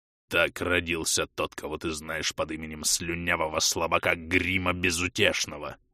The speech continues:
юродивого, бороздящего по кабакам и заливающего свою выдуманную печаль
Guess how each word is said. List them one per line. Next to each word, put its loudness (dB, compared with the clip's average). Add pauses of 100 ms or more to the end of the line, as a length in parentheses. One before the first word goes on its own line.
(520)
юродивого, 4
бороздящего 4
по 0
кабакам 4
и -2
заливающего 4
свою 4
выдуманную 0
печаль 2